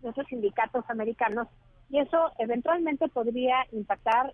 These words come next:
en las exportaciones de autos desde México. Pero eso implicaría que entonces sí podría haber una menor entrada de dólares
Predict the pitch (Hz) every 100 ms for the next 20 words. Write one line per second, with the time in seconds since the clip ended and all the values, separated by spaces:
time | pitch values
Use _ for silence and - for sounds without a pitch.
0 | - 214 202 190 170 - 202 185 190 226
1 | 233 233 202 202 208 220 208 - 214 220
2 | 277 339 240 - - _ _ _ - 294
3 | 359 370 381 339 339 349 320 233 240 220
4 | 208 233 240 240 233 _ - 277 277 254
5 | 254 240 220 220 220 220 202 247 285 262
6 | 226 233 226 196 214 226 240